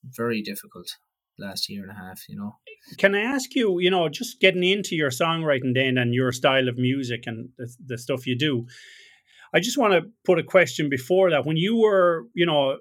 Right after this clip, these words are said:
Speaker 2: as a teenager and you started getting into music, I know you were playing football and everything, but when you first kinda said,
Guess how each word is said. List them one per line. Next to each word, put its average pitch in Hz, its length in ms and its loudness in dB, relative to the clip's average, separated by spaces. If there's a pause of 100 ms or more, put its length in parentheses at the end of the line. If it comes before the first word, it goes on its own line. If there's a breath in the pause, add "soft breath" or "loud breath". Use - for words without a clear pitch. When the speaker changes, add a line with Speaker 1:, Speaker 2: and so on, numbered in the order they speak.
Speaker 2:
as 143 160 0
a 147 60 -2
teenager 156 640 0
and 131 120 0
you 127 120 0
started 135 400 2
getting 143 240 0
into 131 180 -2
music, 131 460 0
I 123 60 -4
know 131 120 0
you 127 140 0
were 120 100 -2
playing 123 260 -4
football 131 340 0
and 131 80 -2
everything, 127 300 -4
but 117 140 -4
when 147 100 0
you 196 180 -2
first 180 420 0
kinda 151 200 -2
said, 135 420 2